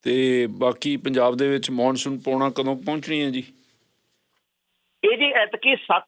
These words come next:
Speaker 2: ਅੱਠ ਦਿਨ ਪਹਿਲਾਂ ਮੌਨਸੂਨ ਪੌਣਾ ਆ ਜਾਣੀਆਂ, ਜਿਵੇਂ ਕਿ ਮੌਸਮ ਵਿਭਾਗ ਨੇ ਕਿਹਾ। ਮਤਲਬ ਇਹ ਜੀ ਕਿ ਇਸ ਮਹੀਨੇ ਦੇ ਵਿੱਚ ਵਿੱਚ ਹੀ ਆ ਜਾਣੀਆਂ, ਅੱਜ ਜਿਹੜੇ ਆ ਕਹਿ ਲਈਏ ਵੀ ਪੱਚੀ ਛੱਬੀ ਤਰੀਕ ਤੱਕ। ਦੂਜੀ ਮਹੱਤਵਪੂਰਨ ਗੱਲ ਹੈ ਜੀ ਕਿ ਅੱਜ ਪੰਜਾਬ ਦੇ ਵਿੱਚ ਮੀਂਹ ਕਿਤੇ ਨਹੀਂ ਪਿਆ, ਪਰ ਜਿਵੇਂ ਗੁੰਮਸੁੰਮ ਜਿਹਾ ਮੌਸਮ ਸੀਗਾ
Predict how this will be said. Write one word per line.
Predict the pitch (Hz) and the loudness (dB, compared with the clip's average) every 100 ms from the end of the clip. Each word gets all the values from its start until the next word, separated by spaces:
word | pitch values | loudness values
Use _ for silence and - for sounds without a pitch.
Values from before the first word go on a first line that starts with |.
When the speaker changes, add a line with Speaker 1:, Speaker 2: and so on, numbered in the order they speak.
| 220 | 0
Speaker 2:
ਅੱਠ | 208 | 0
ਦਿਨ | 202 220 | 0 0
ਪਹਿਲਾਂ | 220 226 254 | 0 2 2
ਮੌਨਸੂਨ | 208 196 196 196 | 2 2 0 0
ਪੌਣਾ | 185 175 | 2 2
ਆ | 175 147 | 2 2
ਜਾਣੀਆਂ, | 143 165 220 | 2 2 2
ਜਿਵੇਂ | 190 185 | 2 2
ਕਿ | 190 202 | 2 2
ਮੌਸਮ | 165 165 170 | 2 2 0
ਵਿਭਾਗ | 170 180 127 | 0 0 2
ਨੇ | 127 | 0
ਕਿਹਾ। | - 151 139 - _ _ _ _ _ _ _ - | 4 2 2 -4 _ _ _ _ _ _ _ -6
ਮਤਲਬ | - 226 220 | 0 2 4
ਇਹ | 226 | 2
ਜੀ | 233 | 2
ਕਿ | 247 | 2
ਇਸ | 214 208 233 | 2 2 0
ਮਹੀਨੇ | 226 180 | 0 2
ਦੇ | 185 | 2
ਵਿੱਚ | 190 196 | 0 -2
ਵਿੱਚ | 196 208 | 0 4
ਹੀ | |
ਆ | 202 165 | 4 4
ਜਾਣੀਆਂ, | 151 156 170 175 | 2 2 2 2
ਅੱਜ | 180 | 2
ਜਿਹੜੇ | 190 185 185 165 - - | 2 2 2 0 -2 0
ਆ | 160 | 2
ਕਹਿ | - 180 | 2 0
ਲਈਏ | 185 | 2
ਵੀ | 190 | 0
ਪੱਚੀ | 190 190 - | 0 -6 -6
ਛੱਬੀ | 180 165 | -4 -2
ਤਰੀਕ | 165 151 | -2 -2
ਤੱਕ। | - 139 - _ _ _ _ _ _ - | 0 -2 -4 _ _ _ _ _ _ -2
ਦੂਜੀ | 196 254 | 2 4
ਮਹੱਤਵਪੂਰਨ | 277 226 233 - 220 226 208 | 2 2 -2 0 0 2 0
ਗੱਲ | 196 | 0
ਹੈ | |
ਜੀ | 214 | 0
ਕਿ | 247 254 175 | 0 0 2
ਅੱਜ | 175 214 | 0 0
ਪੰਜਾਬ | 208 202 185 180 | 0 2 2 2
ਦੇ | 208 | 0
ਵਿੱਚ | 208 | 0
ਮੀਂਹ | 190 170 233 | 2 4 4
ਕਿਤੇ | 202 185 | 4 2
ਨਹੀਂ | 202 220 | 2 4
ਪਿਆ, | 208 202 | 2 2
ਪਰ | 208 190 | 0 -2
ਜਿਵੇਂ | 196 202 | 0 0
ਗੁੰਮਸੁੰਮ | 156 208 233 214 214 | 2 0 0 -2 0
ਜਿਹਾ | 214 | 2
ਮੌਸਮ | 185 170 185 | 2 0 0
ਸੀਗਾ | 170 190 156 - | 0 2 0 -2